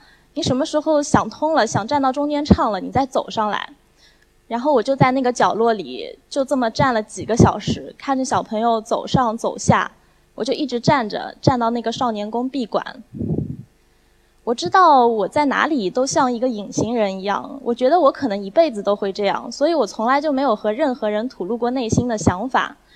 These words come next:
直到有一天，可能是五年级的一天，不知道受了什么刺激，我回家抱着妈妈在沙发上哭。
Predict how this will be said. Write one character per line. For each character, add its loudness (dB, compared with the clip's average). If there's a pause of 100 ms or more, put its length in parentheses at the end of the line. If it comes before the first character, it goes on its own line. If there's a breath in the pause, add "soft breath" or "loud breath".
(280 soft breath)
直 -4
到 4
有 4
一 -2
天， 0
可 -8
能 -4
是 -4
五 -2
年 -4
级 -6
的 -2
一 -8
天， -2
不 -10
知 -6
道 2
受 0
了 0
什 -2
么 -10
刺 4
激， -8 (300 soft breath)
我 -6
回 0
家 4
抱 2
着 -4
妈 0
妈 0
在 0
沙 0
发 -2
上 -2
哭。 -6